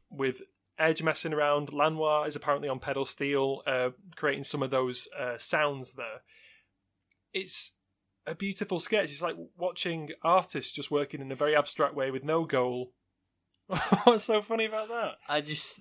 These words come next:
Speaker 2: it's, it's not what I go to U two for. Um,
Speaker 1: Okay. Well, I used to listen to this song, um, with a few other Edge-based songs,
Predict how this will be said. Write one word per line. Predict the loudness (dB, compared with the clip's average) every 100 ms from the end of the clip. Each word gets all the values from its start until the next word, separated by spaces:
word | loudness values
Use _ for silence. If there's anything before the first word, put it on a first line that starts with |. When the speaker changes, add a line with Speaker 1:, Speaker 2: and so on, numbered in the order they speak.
| _
Speaker 2:
it's, | -6 -6 -4
it's | -4 -2 4
not | 4 4
what | 2
I |
go | 2 -2
to | -4 -6
U | -6
two | -4 -4 -4
for. | -4 -6 -8 -12
Um, | -8 -8 -10 -16 _ _ _ _ -6
Speaker 1:
Okay. | -4 -4 -8 -12 _ _
Well, | -2 -2 0
I | 0
used | 2 -2 -4
to | -4 -2
listen | -4 -4
to | -2
this | 0
song, | 4 2 2 -4 -12 -2
um, | 2 2 -2 -14 _ _ _ _ _ _ -20 -6
with | -6
a |
few | -2 2 2
other | 6 6 4 0 _ 0
Edge-based | 0 0 -8 0 0 0 -4 -8 -12 0
songs, | 2 2 -8 -10